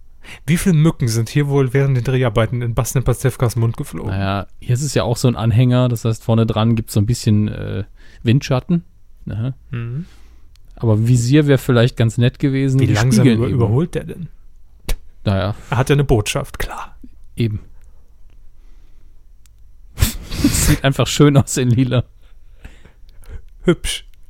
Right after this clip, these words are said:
Speaker 2: Mhm. <laughs> Wer denn sonst? Ja. <laughs>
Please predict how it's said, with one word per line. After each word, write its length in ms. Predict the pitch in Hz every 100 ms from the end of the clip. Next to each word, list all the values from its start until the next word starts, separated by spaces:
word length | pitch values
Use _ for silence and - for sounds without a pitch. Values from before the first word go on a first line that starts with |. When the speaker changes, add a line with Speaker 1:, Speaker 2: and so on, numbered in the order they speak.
| - - - - - -
Speaker 2:
Mhm. 400 | 131 117 147 202 - - - - - - - - - - - - - -
<laughs> 200 | - - 226 202 -
Wer 200 | 165 151
denn 200 | 147 131
sonst? 600 | 120 139 262 277 - - -
Ja. 200 | 143 175 - - - - - - - - - - - - -
<laughs> 80 | 143